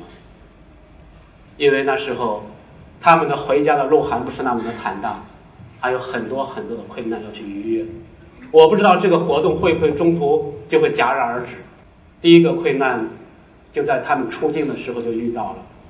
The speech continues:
因为他们没有任何的身份，缅甸移民局不愿意放行。那时候我们协调了很长很长的时间，都没有办法得到解决。在中缅边境的畹町桥上，我往往返返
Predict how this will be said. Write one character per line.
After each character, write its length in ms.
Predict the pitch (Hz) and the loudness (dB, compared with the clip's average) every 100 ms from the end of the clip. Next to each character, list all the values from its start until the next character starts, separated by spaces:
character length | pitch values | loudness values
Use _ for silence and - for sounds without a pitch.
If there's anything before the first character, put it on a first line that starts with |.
| - - - - - | -20 -20 -20 -20 -2
因 60 | |
为 100 | 151 | 0
他 160 | 147 139 | 0 -2
们 100 | 127 | -2
没 160 | 117 135 | -4 -4
有 100 | 120 | -4
任 160 | 117 | -4
何 60 | - | -8
的 80 | - | -10
身 260 | - 127 | -6 -6
份， 180 | 127 110 - - - - - - - - | -4 -10 -12 -20 -20 -20 -20 -20 -20 -6
缅 220 | 143 123 | -4 0
甸 200 | 151 131 | 0 -2
移 140 | 123 | -4
民 240 | 139 131 131 | -4 -6 -6
局 260 | 120 117 117 | -6 -6 -4
不 100 | 127 | -2
愿 120 | 131 | 0
意 120 | 127 - | -2 -2
放 160 | - | -2
行。 180 | - 98 - - - - - - | -4 -10 -12 -14 -18 -20 -20 -8
那 100 | 180 | -2
时 140 | 180 175 | 2 6
候 460 | 170 165 156 151 - - - | 6 8 6 2 -6 -10 -8
我 100 | 151 | 0
们 80 | 165 | 2
协 220 | 170 165 | 4 2
调 140 | 165 156 | 4 2
了 80 | |
很 180 | 151 147 | 2 -2
长 220 | 139 139 | 0 0
很 160 | 156 139 | 0 -2
长 140 | 135 | -4
的 80 | 131 | -4
时 200 | 123 127 | -2 -4
间， 320 | 123 131 127 | -2 -2 -2
都 100 | - | 0
没 140 | 143 131 | 0 0
有 60 | |
办 160 | 131 123 | 0 -2
法 80 | 123 | -2
得 120 | 120 | -2
到 80 | 117 | -4
解 220 | 117 110 | -4 -8
决。 300 | 101 104 107 - - - | -8 -12 -12 -16 -20 -18
在 160 | - 127 | -4 -2
中 240 | - 139 | 0 0
缅 180 | 131 107 | 0 -2
边 180 | 139 127 | 0 0
境 140 | 131 | 0
的 80 | 117 | -2
畹 180 | 113 104 | -2 -4
町 160 | 123 127 | -2 -2
桥 220 | 98 104 | -2 -6
上， 300 | 104 107 - - - - - - - - - - - - | -4 -6 -6 -16 -20 -18 -14 -12 -10 -8 -8 -8 -10 -10
我 140 | 107 101 | -8 -4
往 260 | 107 120 | -2 -2
往 200 | 107 101 | -4 -8
返 160 | 104 117 | -8 -8
返 120 | 110 | -8